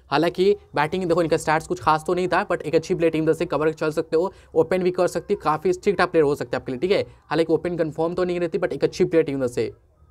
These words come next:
क्योंकि ये अब देखो ये अवेलेबल है ही नहीं, तो इसको पिक करके कोई फा-, मतलब सेंस बनता नहीं, ये भी अवेलेबल नहीं है, तो एक विकेट कीपर है, आप पिक करके चलो। कैप टाउन में मैच खेला जाएगा। हाँ देखो कैप टाउन में वही विकेट जो सुबह यूज़ किया गया था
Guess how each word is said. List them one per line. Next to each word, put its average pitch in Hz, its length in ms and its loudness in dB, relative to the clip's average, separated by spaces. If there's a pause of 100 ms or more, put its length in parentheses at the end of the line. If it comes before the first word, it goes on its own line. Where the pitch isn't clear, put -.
(160)
क्योंकि 175 160 2
ये 185 280 6
अब 156 180 -6
देखो 165 200 0
ये 165 140 2
अवेलेबल 170 340 2
है 156 120 -4
ही 165 60 0
नहीं, 160 100 -4
तो 160 80 -6
इसको 156 140 -6
पिक 165 160 -4
करके 160 120 2
कोई 165 120 -2
फा-, 160 180 -6
मतलब 147 220 -6
सेंस 151 260 -8
बनता 147 220 -4
नहीं, 156 140 -2
ये 139 80 4
भी 151 100 0
अवेलेबल 151 320 2
नहीं 139 100 2
है, 180 60 2 (280)
तो 160 40 -2
एक 147 140 0
विकेट 165 300 2
कीपर 165 300 2
है, 185 80 2
आप 143 220 -4
पिक 147 120 -4
करके 135 140 0
चलो। 117 280 0 (380)
कैप 151 120 -2
टाउन 170 180 0
में 175 100 -2
मैच 160 200 0
खेला 156 160 -2
जाएगा। 147 220 0
हाँ 139 140 -2
देखो 127 140 -2
कैप 135 180 -4
टाउन 160 160 0
में 156 80 0
वही 185 180 4
विकेट 180 280 -2
जो 170 80 -4
सुबह 165 220 0
यूज़ 156 200 0
किया 151 120 2
गया 143 120 0
था 147 200 -4